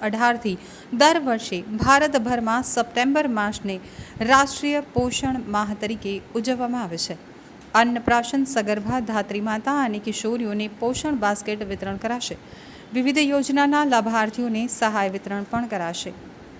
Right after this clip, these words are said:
પોષણ માહ અંતર્ગત દેશભરમાં પોષણ આધારિત વિવિધ થીમ ઉપર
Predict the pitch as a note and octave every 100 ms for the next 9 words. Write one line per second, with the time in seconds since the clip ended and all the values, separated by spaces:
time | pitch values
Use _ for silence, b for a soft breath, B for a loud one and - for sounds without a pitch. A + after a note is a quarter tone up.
0 | - - B3+ B3+ D4 C#4 G#3+ A3+ A#3 A3
1 | G#3+ G#3 G#3+ A#3+ A#3 G3 B3+ B3+ A#3 A3
2 | G#3 G#3 G#3+ - C4+ D4 E4 E4 A#3+ G#3+
3 | G#3+ A3+ F#3+ F#3+ B B - A3+ C4 C#4+
4 | D4+ D4+ B3 A3+ - A3+ A3 G#3